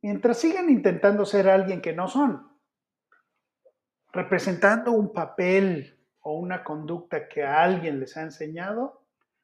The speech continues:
no tendrán ninguna posibilidad real de alcanzar a otras personas. Ustedes mismos son lo más valioso que pueden darle a otros.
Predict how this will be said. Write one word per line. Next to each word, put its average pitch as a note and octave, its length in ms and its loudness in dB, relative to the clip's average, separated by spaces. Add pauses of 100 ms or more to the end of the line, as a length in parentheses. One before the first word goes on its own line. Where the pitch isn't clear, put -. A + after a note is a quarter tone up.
(140)
no E3+ 180 -4
tendrán E3+ 520 -2
ninguna F3+ 720 -2
posibilidad D3+ 760 -4
real D3+ 360 -4
de D3+ 60 -4
alcanzar C3+ 500 -12
a C3 80 -6
otras C3 240 -10
personas. - 800 -18 (960)
Ustedes D#4 400 -4
mismos A#3+ 300 4
son G#3 200 0
lo F#3+ 100 0
más F#3 200 -2
valioso E3 440 -2
que D#3 120 -6
pueden C#3+ 400 -4
darle C3+ 320 -4
a B2 100 -10
otros. - 640 -18